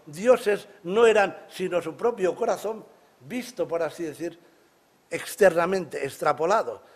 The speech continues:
Y, eh, Hölderlin termina diciendo, "Son misterios, pero son así". Son misterios porque vean ustedes que de esta forma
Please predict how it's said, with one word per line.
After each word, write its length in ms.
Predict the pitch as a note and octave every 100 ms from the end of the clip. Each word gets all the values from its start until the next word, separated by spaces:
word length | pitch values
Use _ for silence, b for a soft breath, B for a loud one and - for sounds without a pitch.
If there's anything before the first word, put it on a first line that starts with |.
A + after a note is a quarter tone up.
| b b
Y, 300 | A3+ C4 -
eh, 360 | D3+ D#3+ D#3 D#3+ -
Hölderlin 420 | G#3 G3+ G3+ G3+
termina 340 | F#3 E3+ F3+
diciendo, 460 | F3 - E3 C#3 G#2+ b b b b
"Son 340 | - F#3+ G3+ G3
misterios, 760 | F3+ - G3 F#3 C#3+ A#2 - -
pero 280 | B2+ B2+ - _
son 320 | - - D#3+ D3+
así". 280 | B2 C#3 - _ _ _ _ _ _ _ _ _ _ _ _ _ -
Son 160 | A3
misterios 500 | A#3 G3 F3 A3 B3
porque 400 | B3 F3 F3 D#3+ B B
vean 200 | D#3 G#3 A#3
ustedes 400 | - A3 A3+ F#3
que 140 | D#3+
de 100 | F3
esta 180 | G#3 B3+
forma 420 | G3+ G#3 G#3+ C4+